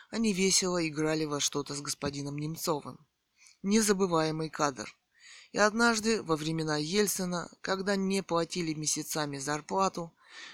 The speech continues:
она весело советовала на Т В собирать не получающим ее грибы и ягоды и продавать их.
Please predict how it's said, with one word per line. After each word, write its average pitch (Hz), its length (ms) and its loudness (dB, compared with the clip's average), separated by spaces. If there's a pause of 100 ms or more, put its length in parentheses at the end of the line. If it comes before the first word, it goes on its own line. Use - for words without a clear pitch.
(120)
она 208 240 2
весело 185 540 4
советовала 143 840 0
на 151 180 -6
Т 147 160 -4
В 175 240 -2
собирать 151 680 -2
не 165 160 -8
получающим 143 800 0
ее 160 480 -2 (500)
грибы 196 380 0
и - 120 -4
ягоды 165 520 2
и 165 160 -6
продавать 147 600 0
их. - 360 -6